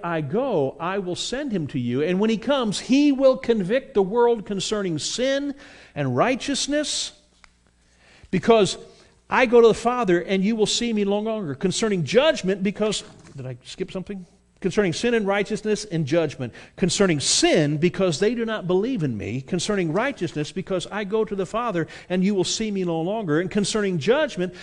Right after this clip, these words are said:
because the ruler of the world is judged." "I still have many things to say to you, but I cannot bear them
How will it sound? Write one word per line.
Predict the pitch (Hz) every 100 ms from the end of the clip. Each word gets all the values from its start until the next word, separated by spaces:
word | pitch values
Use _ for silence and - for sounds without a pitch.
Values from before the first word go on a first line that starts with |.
| - -
because | 190 208 185
the | 175
ruler | 156 185 262 277 269
of | - 208 175
the | 185
world | 202 277 277 151 120 117 120 147 - _ _ _ _ _ _ _ _ _ _ _ _ -
is | 135 110
judged." | 110 110 98 - - - _ _ _ _ _ _ _ _ _ _ _ _ _ _ -
"I | 214
still | 226 269 226
have | 208 185
many | 185
things | 165 180 165
to | 135
say | - 190 160
to |
you, | 113 104 101 107 _ _ _ _ _
but | 143 147
I | 143
cannot | 143 - 226 226 220 214 208 - _ _ _
bear | 123 147 147 147
them | 143 139 143